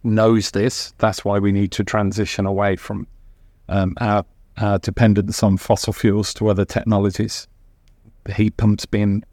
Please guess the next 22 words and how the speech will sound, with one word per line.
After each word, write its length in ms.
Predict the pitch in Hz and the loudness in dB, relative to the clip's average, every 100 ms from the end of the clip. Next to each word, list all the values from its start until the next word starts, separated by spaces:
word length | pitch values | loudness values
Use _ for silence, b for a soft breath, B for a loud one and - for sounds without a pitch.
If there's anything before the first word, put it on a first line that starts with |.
| - | -2
prime 320 | 110 98 98 | 2 2 2
in 120 | 98 | 2
that, 200 | 101 - | 0 0
I 140 | 98 95 | 0 0
would 220 | 101 95 | 0 -2
say 180 | - 98 | -2 0
that 160 | 101 | 0
one 120 | 107 98 | -2 -2
that 100 | 110 | -4
I 80 | |
work 220 | 98 104 - | -4 -4 -6
for, 220 | - 110 - - | -10 -12 -12 -4
the 60 | |
heat 140 | 104 - | -4 0
pump 180 | 110 | 0
manufacturer, 520 | 104 101 - 98 - 104 | 2 0 -2 0 2 4
but 200 | 101 - - _ - - _ _ - - | 2 -2 -20 _ -20 -20 _ _ -16 -2
they 160 | 104 104 | 2 4
are 200 | 98 95 | 4 2
a 80 | - - | -2 -2
key 220 | 110 104 | 0 0
technology 760 | - - 110 101 101 101 98 | -2 -2 2 2 0 0 -2